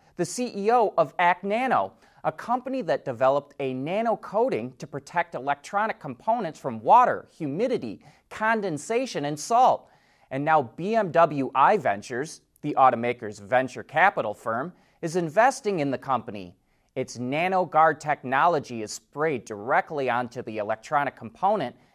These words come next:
and unlike traditional coatings, it can be applied to antennas and connectors, as well as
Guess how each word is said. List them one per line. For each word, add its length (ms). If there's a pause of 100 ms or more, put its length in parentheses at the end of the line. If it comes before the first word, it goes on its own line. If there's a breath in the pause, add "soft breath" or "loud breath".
(100)
and 160
unlike 460
traditional 640
coatings, 560 (320 soft breath)
it 140
can 180
be 140
applied 500
to 180
antennas 640
and 140
connectors, 680 (320 soft breath)
as 180
well 220
as 120